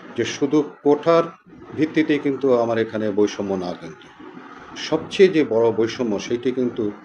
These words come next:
আমরা সকলে এড়িয়ে যাচ্ছি, সেটি হলো রাজনৈতিক কোটা, রাজনৈতিকভাবে নিয়োগ দেওয়া। এইটা কিন্তু যদি বন্ধ না করা যায় তাহলে কিন্তু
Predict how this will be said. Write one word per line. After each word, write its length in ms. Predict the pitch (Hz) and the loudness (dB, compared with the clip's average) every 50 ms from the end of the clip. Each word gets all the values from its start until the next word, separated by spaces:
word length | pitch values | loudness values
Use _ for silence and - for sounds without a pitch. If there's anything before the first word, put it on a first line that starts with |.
| - - - - - | -20 -20 -20 -10 -6
আমরা 240 | 104 104 101 107 101 | -4 -2 0 -2 0
সকলে 500 | - - 127 120 139 123 120 113 107 107 | 0 0 0 2 2 2 2 2 2 2
এড়িয়ে 240 | 107 110 107 101 | 2 2 2 2
যাচ্ছি, 320 | - 92 - - - - - - - - - - - - - - - - - - - - - - | 0 -2 -6 -8 -12 -16 -16 -18 -20 -20 -20 -20 -20 -20 -20 -20 -20 -20 -20 -20 -20 -18 -16 -14
সেটি 260 | - - 127 123 131 | -4 -2 0 0 2
হলো 300 | 123 120 120 117 110 113 - - _ _ _ - | 2 2 2 0 0 -2 -8 -18 _ _ _ -4
রাজনৈতিক 680 | 95 110 113 127 123 120 120 127 127 123 123 117 107 107 - - - | 0 2 4 4 2 2 2 2 0 2 0 -2 -4 -4 -8 -6 -4
কোটা, 240 | 104 98 - - - - - - - - - - - - - - - - - | -4 -4 -4 -6 -12 -16 -20 -20 -20 -20 -20 -20 -20 -20 -20 -20 -18 -6 0
রাজনৈতিকভাবে 840 | 104 120 131 131 131 147 170 165 170 175 180 - - 120 117 123 117 | 2 4 4 4 4 2 2 2 2 -2 -4 -4 -4 -4 -2 0 0
নিয়োগ 400 | 110 104 104 107 104 101 90 82 | 0 0 2 2 2 0 0 -2
দেওয়া। 200 | 85 82 76 - - - - - - - - - - - - - - - - - | -6 -8 -8 -8 -12 -18 -20 -20 -20 -20 -18 -18 -16 -18 -18 -18 -18 -18 -12 -2
এইটা 380 | - 135 156 165 170 190 190 185 | 2 4 4 6 6 6 6 6
কিন্তু 440 | 185 - 175 170 160 - - 165 156 | 6 4 2 2 2 0 0 0 2
যদি 340 | - 143 135 127 139 139 127 110 | 2 2 2 2 2 0 0 0
বন্ধ 280 | 107 110 120 127 123 131 | 0 0 0 0 0 0
না 220 | 143 123 113 110 | 0 0 0 0
করা 280 | 101 - 110 104 104 92 | 0 0 2 2 2 0
যায় 220 | 85 87 87 104 - _ _ - - - - | -2 -6 -10 -14 -16 _ _ -20 -20 -4 0
তাহলে 340 | 117 110 113 127 127 131 127 | 0 2 2 2 2 2 2
কিন্তু 440 | 131 127 127 120 123 127 127 127 | 2 0 -2 0 0 0 0 0